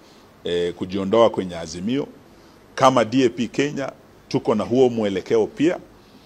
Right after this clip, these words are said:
Na nishaidhinishwa kama kiongozi wa chama kuanza,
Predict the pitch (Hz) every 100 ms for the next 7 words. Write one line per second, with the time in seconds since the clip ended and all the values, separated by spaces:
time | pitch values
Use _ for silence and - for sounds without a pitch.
0 | - - - 113 117 110 156 151 135 120
1 | 139 139 127 127 117 113 120 110 101 -
2 | 127 135 131 120 - - 127 139 139 127
3 | 117